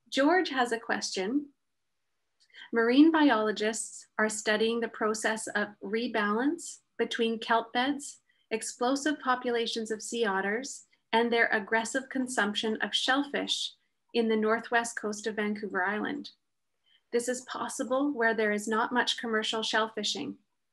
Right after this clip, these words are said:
How do we deal with this when sea otters start threatening crab fisheries in places like Tofino and Ucluelet?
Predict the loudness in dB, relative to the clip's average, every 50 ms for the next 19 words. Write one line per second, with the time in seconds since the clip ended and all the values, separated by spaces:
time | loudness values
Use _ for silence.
0 | _ _ -6 0 2 4 4 4 2 2 2 2 2 2 0 0 0 2 0 -4
1 | -4 -4 -4 -4 -4 -4 -8 -12 -14 -14 _ -4 -4 -4 -4 -2 0 4 4 6
2 | 6 6 4 2 0 -2 -2 -4 -6 -2 0 2 0 0 -2 -6 -4 -4 -2 -2
3 | -2 -2 -2 -2 -4 -6 -8 -16 -14 -8 -2 0 0 0 0 -2 -4 -6 -6 -4
4 | -4 -4 -4 -4 -4 -6 -6 -8 -8 -4 -4 -4 -4 -2 -2 -4 -2 -2 -4 -6
5 | -4 -4 -6 -6 -6 -8 -12 -12 -8 -6 -6 -4 -2 -4 -4 -6 -8 -8 -6 -4
6 | -2 -2 -2 -4 -6 -8 -10 -8 -8 -8 -10 -12 _ _ -20